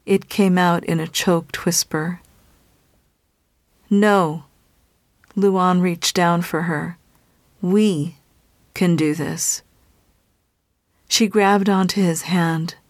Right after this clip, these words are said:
warm and strong, just like all those years ago. The dread and panic abated a bit, replaced by something close to relief, because she had been waiting for this moment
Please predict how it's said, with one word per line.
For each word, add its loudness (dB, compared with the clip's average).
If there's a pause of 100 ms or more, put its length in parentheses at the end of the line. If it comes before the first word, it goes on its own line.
(300)
warm 4
and 0
strong, -2 (440)
just 0
like 2
all 2
those 2
years 2
ago. -4 (840)
The 2
dread 2
and -2
panic 0
abated 0
a 2
bit, 0 (760)
replaced 0
by 2
something 2
close 0
to -4
relief, -4 (920)
because 0
she 0
had 0
been 2
waiting 2
for -4
this -2
moment 0